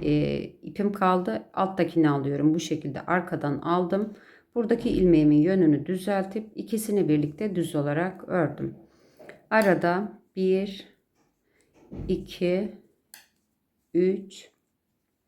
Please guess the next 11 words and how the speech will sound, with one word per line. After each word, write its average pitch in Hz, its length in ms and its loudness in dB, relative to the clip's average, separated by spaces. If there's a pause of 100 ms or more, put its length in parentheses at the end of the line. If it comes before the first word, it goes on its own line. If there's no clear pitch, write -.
(1040)
dört, 180 600 -2 (1040)
beş 226 240 0
ilmek 185 460 2
düz 190 180 -4
olarak 160 540 0
ördüm. 202 560 -2
Modelimiz 165 600 2
şekil 151 340 -2
almaya 156 320 -2
başladı 147 480 -4
artık. - 400 -10